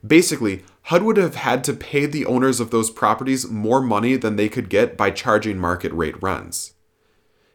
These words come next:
In the end, some money was set aside to preserve the affordability of some Section two thirty-six housing, but many of the seven hundred and seventy-five thousand units were converted to market rate housing.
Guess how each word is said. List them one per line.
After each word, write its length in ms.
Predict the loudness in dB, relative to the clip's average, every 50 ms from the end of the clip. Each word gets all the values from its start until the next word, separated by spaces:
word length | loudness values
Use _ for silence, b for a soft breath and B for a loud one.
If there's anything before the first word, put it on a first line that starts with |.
| _ _ 0
In 160 | 2 2 4
the 160 | 4 4 4
end, 320 | 4 4 2 0 -2 -2
some 380 | -2 -2 0 2 2 2 2 2
money 220 | 0 0 2 2
was 320 | 0 4 4 4 4 4 2
set 160 | 0 2 0
aside 400 | 0 0 2 2 2 2 2 0
to 80 | -4 -4
preserve 440 | -2 -2 -2 0 2 2 2 2
the 120 | 2 0 0
affordability 760 | 0 2 2 2 2 2 2 2 2 4 4 4 4 4 2
of 220 | 2 -2 -2 -2
some 340 | -4 0 0 2 2 2 0
Section 480 | -2 0 -2 -2 -2 -2 -2 -4 -4
two 240 | -4 -4 -6 -6 -6
thirty-six 560 | -2 -2 -2 -2 0 -2 -2 -2 -2 -4 -2
housing, 480 | -4 -2 -2 -2 -4 -6 -10 -12 -14 -18 _ b b b b b b b b b b b
but 200 | 2 2 4 4
many 380 | 4 2 2 4 4 4 4 4
of 140 | 2 2 2
the 80 | 2
seven 340 | 0 2 2 2 4 2 0
hundred 320 | 0 0 2 2 2 2 2
and 100 | 0 -2
seventy-five 640 | 2 0 2 2 2 -2 -2 0 0 0 0 0
thousand 520 | -2 -2 -2 2 2 2 2 0 -2 -2 -2
units 520 | -2 0 2 2 0 0 0 -6 -6 -8 _ -2
were 200 | 2 2 2 2
converted 500 | 2 -2 -2 2 4 4 4 4 2 0
to 100 | -4 -4
market 380 | 0 2 0 2 2 -2 -2
rate 220 | -2 -2 -2 -2 -2
housing. 520 | -2 0 0 0 -2 -4 -8 -10 -12 -16